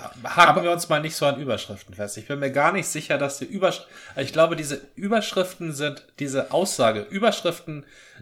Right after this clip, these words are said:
Speaker 1: äh, äh, können eine Plattform zerstören wie Mastodon. Ich glaube, das ist eine Interpretation dessen, was im Gesetz steht.
Speaker 2: Das ist das große Problem. Das Gesetz, also die, ähm, Copyright Directive, bleibt bei vielen Punkten ja vage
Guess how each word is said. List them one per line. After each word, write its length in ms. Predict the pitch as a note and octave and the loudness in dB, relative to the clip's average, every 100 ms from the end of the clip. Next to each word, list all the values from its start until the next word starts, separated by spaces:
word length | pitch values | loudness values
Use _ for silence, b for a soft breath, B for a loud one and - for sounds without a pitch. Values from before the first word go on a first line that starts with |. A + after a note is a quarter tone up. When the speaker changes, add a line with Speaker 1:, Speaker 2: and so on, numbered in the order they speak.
| - | -4
Speaker 1:
äh, 640 | A#2 B2 A#2 A2+ A2+ F2 | 0 2 0 -2 -2 -4
äh, 40 | |
können 400 | G2+ - C#3 D3+ | -4 2 2 0
eine 480 | - B2 C3 B2 A#2 | -2 0 0 0 -2
Plattform 580 | - D#3+ E3+ - A#2+ G#2+ | 2 4 4 4 2 2
zerstören 720 | - G2+ - F#2+ F#2 F#2+ F#2+ G#2 | -2 -4 -4 -6 -6 -6 -10 -8
wie 220 | G#2 G2 | -8 -6
Mastodon. 720 | G#2 D3+ - G#2+ F2 A2 C#3 B B B | -2 -2 -2 -6 -4 -4 -8 B B B
Ich 80 | - | -4
glaube, 200 | A#2+ A#2 | -4 -2
das 260 | C#3+ - | -2 -4
ist 220 | D3 - | -6 -8
eine 100 | C#3 | -8
Interpretation 1040 | A#2+ C3 B2+ - A2+ - - D#3+ C3+ D#2+ D#2+ | -6 -8 -8 -8 -8 -4 -4 -2 -4 -6 -6
dessen, 280 | F2+ - D#2+ | -6 -6 -12
was 140 | D#2+ | -14
im 140 | D2 F2 | -14 -16
Gesetz 300 | D#2+ C#2+ - | -14 -14 -14
steht. 200 | - - B B | -14 -18 B B
Speaker 2:
Das 160 | F#3+ G3 | 2 2
ist 120 | - | 0
das 140 | C4 - | -2 0
große 240 | A#3 A#3+ | 0 0
Problem. 360 | G3+ F#3+ B3+ F3 | -2 0 0 0
Das 200 | B2+ - | -4 -4
Gesetz, 580 | D3+ G#3 - - - - | 4 4 4 -2 -6 -2
also 220 | D3+ D3 | 2 2
die, 440 | C#3 C#3+ C#3+ C3+ - | 2 0 0 -2 0
ähm, 640 | C#3+ C3+ C3 C3 C3 C3 C3 | 4 4 2 -4 -6 -8 -4
Copyright 400 | G#3 G3+ E3+ F3 | 0 4 4 4
Directive, 480 | D#3+ G3 G#3+ G#3 - B B B B | 2 2 0 -4 -8 B B B B
bleibt 380 | - E3+ G3 - | 4 4 4 2
bei 140 | D#3+ | 2
vielen 260 | - A#3+ A3 | 2 0 2
Punkten 280 | G#3+ - | -2 0
ja 180 | D#3 C3+ | 2 4
vage 480 | E3 G#3+ D3 G#3+ - | 4 2 2 -2 -4